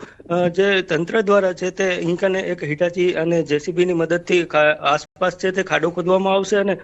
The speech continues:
ત્યારબાદ, અ, બહાર કાઢવાની કામગીરી તે કરવામાં આવશે, પરંતુ જે રીતે ગાંધીનગરની ટીમ છે તે રવાના થઈ ચૂકી છે અને તે થોડા સમયમાં અહીં કને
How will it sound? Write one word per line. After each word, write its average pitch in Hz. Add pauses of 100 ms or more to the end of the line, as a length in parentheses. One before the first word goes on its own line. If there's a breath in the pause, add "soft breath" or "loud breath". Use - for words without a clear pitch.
(240 loud breath)
ત્યારબાદ, 170
અ, 175
બહાર 143
કાઢવાની 180
કામગીરી 175
તે 180
કરવામાં 175
આવશે, 180
પરંતુ 190 (280 loud breath)
જે 175
રીતે 208
ગાંધીનગરની 208
ટીમ 202
છે 196
તે 196 (280 loud breath)
રવાના 175
થઈ 185
ચૂકી 190
છે 196
અને 180
તે 190
થોડા 196
સમયમાં 190
અહીં 180
કને 185